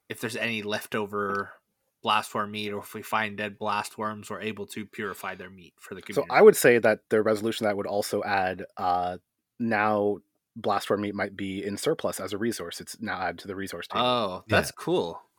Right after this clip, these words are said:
Speaker 1: Th-, this is, that's really cool.
Speaker 2: And so that's also kind of the point of projects, right? Is that for the scarcities we had,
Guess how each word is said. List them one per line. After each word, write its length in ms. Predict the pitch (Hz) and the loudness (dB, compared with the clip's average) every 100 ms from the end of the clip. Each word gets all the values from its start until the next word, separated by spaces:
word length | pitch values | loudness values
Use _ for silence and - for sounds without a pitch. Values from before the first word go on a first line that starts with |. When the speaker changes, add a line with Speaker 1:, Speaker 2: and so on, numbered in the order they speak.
| _ | _
Speaker 1:
Th-, 140 | - - | -12 -12
this 280 | 113 113 - | -10 -8 -8
is, 100 | 143 - | -12 -4
that's 280 | 135 165 - | 0 0 -2
really 180 | 131 123 | -4 -4
cool. 320 | 143 107 - _ _ _ _ _ _ - - - | -4 -6 -8 _ _ _ _ _ _ -20 -20 0
Speaker 2:
And 120 | 151 156 | 2 8
so 140 | 160 | 10
that's 200 | 170 - | 10 8
also 360 | 139 165 - 208 | 4 4 8 8
kind 220 | 170 151 | 8 6
of 80 | 127 | 4
the 80 | |
point 220 | 113 127 107 | 2 2 2
of 80 | |
projects, 520 | - 120 117 101 - 104 | 2 4 4 2 -2 0
right? 220 | 92 107 | 0 0
Is 140 | 110 | 0
that 220 | 107 107 - | 0 0 0
for 80 | |
the 80 | 101 | -2
scarcities 640 | - - 113 - 139 147 156 | -2 -2 -2 0 0 0 2
we 100 | 147 | 2
had, 400 | 151 170 185 | 4 4 2